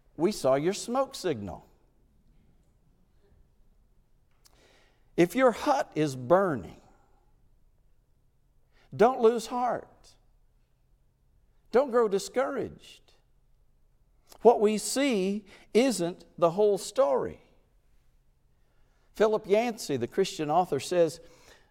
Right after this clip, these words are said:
"The same tears that break our hearts may also nourish us in ways that matter most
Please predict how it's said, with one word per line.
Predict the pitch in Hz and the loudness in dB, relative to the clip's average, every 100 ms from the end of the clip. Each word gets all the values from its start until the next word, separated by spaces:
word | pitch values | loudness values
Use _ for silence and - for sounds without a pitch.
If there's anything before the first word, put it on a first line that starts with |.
| _ | _
"The | 151 | 0
same | 147 226 240 240 226 | 2 2 4 2 0
tears | 233 226 156 120 104 - | -2 0 0 0 -2 2
that | 123 110 101 | 2 2 2
break | 131 208 208 - | 4 4 2 0
our | 190 233 151 | 2 2 0
hearts | - 98 104 - - | -2 -2 0 -4 -12
may | 131 131 110 | -4 -2 2
also | 151 196 - 139 135 | 2 0 0 -2 0
nourish | 120 180 262 170 101 - | 0 2 2 2 -4 -2
us | 110 143 - | -2 -2 -4
in | 123 123 | -6 2
ways | 185 165 131 147 - | 2 2 0 -4 -6
that | 104 | -8
matter | 117 143 165 160 | -6 -6 -4 -4
most | 156 170 113 113 - - | -2 -2 -2 -4 -10 -20